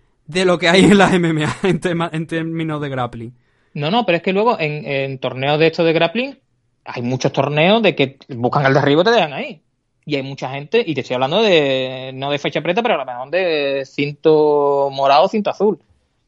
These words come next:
Speaker 1: Mm.
Speaker 2: De que te coges, buscan el derribo y saben que el otro tiene mucha más movilidad, que es mucho más rápido que él, y que... y lo que hacen es aplastarlo y pegarse cinco minutos aplastando al rival, cambiando de norte a sur y,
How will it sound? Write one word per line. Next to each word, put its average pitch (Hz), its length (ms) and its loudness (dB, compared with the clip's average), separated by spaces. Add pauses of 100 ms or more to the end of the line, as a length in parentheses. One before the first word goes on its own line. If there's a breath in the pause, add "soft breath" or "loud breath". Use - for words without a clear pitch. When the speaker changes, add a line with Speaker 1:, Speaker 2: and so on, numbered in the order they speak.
(140)
Speaker 1:
Mm. 120 200 -10
Speaker 2:
De 135 200 0
que 127 100 2
te 123 100 -2
coges, 180 280 4
buscan 160 200 0
el 151 80 0
derribo 170 300 4
y 220 40 0
saben 165 280 -2
que 160 80 -4
el 190 60 -2
otro 180 180 0
tiene 139 160 -4
mucha 147 240 -8
más 139 240 -8
movilidad, 143 540 0
que 147 80 -8
es 123 80 -12
mucho 143 280 -12
más 135 120 -6
rápido 151 320 0
que 160 240 -2
él, 190 100 -4
y 143 80 -8
que... 139 160 -10 (300)
y 120 80 -14
lo 113 80 -8
que 110 80 -8
hacen 160 180 -2
es 220 220 2
aplastarlo 185 720 0 (220)
y 151 140 -8
pegarse 147 380 0
cinco 165 460 0
minutos 240 440 -2 (240)
aplastando 131 400 0
al 202 40 2
rival, 175 280 -2 (280)
cambiando 139 300 -2
de 143 80 -2
norte 151 180 0
a 185 60 2
sur 330 320 -2
y, 143 680 -2